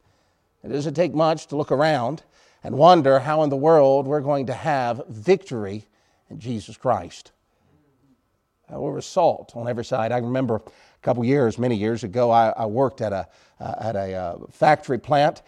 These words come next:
and we made hydraulic valves. And I worked overnight. And I'm gonna tell you, I don't know if every factory job is like this, but this factory job, the critters got rough after midnight. And the fellows working on that line, uh, they would get foul and mean and just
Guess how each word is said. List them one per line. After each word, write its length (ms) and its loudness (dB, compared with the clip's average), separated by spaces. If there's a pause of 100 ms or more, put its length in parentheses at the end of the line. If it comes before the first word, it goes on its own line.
(260)
and 180 -6
we 100 -2
made 200 -2
hydraulic 480 0
valves. 560 -4 (340)
And 140 -12
I 80 -2
worked 260 -4
overnight. 680 -2 (160)
And 160 -10
I'm 80 -4
gonna 100 -4
tell 160 -4
you, 140 2
I 80 2
don't 200 -6
know 380 4
if 140 -6
every 260 0
factory 400 -2
job 300 0
is 100 -8
like 240 -2
this, 240 -8
but 120 -14
this 120 -8
factory 380 -4
job, 420 0 (300)
the 80 -6
critters 580 2
got 260 0
rough 720 0
after 300 -8
midnight. 640 -10 (760)
And 120 -8
the 40 -10
fellows 280 4
working 320 6
on 140 2
that 220 4
line, 440 0 (400)
uh, 320 0
they 100 0
would 120 0
get 140 -4
foul 680 -4
and 180 -6
mean 440 -4
and 140 -10
just 440 -4